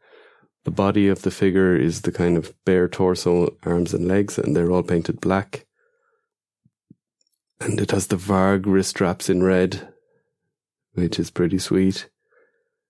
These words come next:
Um, and this turns out to be a,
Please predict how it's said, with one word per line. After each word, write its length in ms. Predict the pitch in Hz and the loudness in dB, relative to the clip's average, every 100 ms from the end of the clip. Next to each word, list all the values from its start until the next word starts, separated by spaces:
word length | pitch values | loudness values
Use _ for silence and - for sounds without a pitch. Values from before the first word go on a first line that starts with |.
| _ _ - | _ _ -4
Um, 420 | 98 98 101 - _ _ _ - | -2 0 -2 -4 _ _ _ -2
and 180 | 104 | 0
this 140 | 110 113 | 2 0
turns 260 | 135 123 | 2 2
out 180 | 123 120 | 2 0
to 100 | - | -2
be 400 | 107 117 113 - - | 0 2 2 0 -2
a, 440 | 107 110 104 110 | 0 2 0 -2